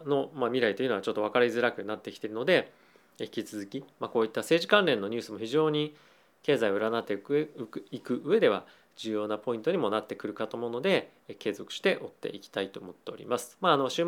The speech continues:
末ぐらいこういうですね、ちょっと、あの、真面目な、真面目なというか、あの、話もいいんじゃないかなと思いますし、まあ、あまり僕も政治に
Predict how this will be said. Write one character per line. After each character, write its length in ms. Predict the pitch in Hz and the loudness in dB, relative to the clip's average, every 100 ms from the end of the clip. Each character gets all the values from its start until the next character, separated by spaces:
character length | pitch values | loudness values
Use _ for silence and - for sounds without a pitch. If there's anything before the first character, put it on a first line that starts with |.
| 180 | 2
末 100 | 180 | 4
ぐ 60 | 175 | 4
ら 80 | 113 | 4
い 120 | - - - - _ | 2 -12 -20 -20 _
こ 140 | - 135 | 4 6
う 60 | |
い 60 | 135 | 6
う 20 | |
で 80 | 104 | 2
す 120 | - | -4
ね、 60 | 95 | -2
ち 80 | |
ょ 20 | 135 | -2
っ 60 | |
と、 100 | 107 | 0
あ 40 | 98 | -4
の、 200 | 92 104 | -6 -2
真 240 | 117 131 | 0 4
面 60 | 139 | 6
目 60 | |
な、 180 | 131 120 - _ _ _ - | 6 2 -6 _ _ _ -4
真 200 | 117 156 | 0 2
面 20 | |
目 80 | 165 | 4
な 140 | 170 | 4
と 80 | 131 | 2
い 40 | |
う 20 | |
か、 200 | - 98 - | -2 -6 -6
あ 60 | |
の、 80 | 104 | -4
話 280 | 117 117 - | 0 -2 -2
も 100 | 101 | -6
い 60 | 117 | -4
い 60 | |
ん 40 | 101 | -6
じ 100 | 98 | -6
ゃ 40 | |
な 80 | 98 | -8
い 60 | |
か 100 | - | 0
な 100 | 156 | 0
と 100 | 165 | 2
思 200 | 113 107 | -2 -2
い 40 | 107 | -2
ま 140 | 110 | -4
す 80 | - | -4
し、 280 | - 160 - - - - - | -2 -2 -4 -12 -20 -20 2
ま 80 | 160 | 4
あ、 20 | |
あ 40 | |
ま 80 | 175 | 6
り 60 | 185 | 6
僕 200 | 220 226 | 4 2
も 60 | |
政 280 | 113 139 135 | 2 2 2
治 60 | 135 | 0
に 160 | 143 | -4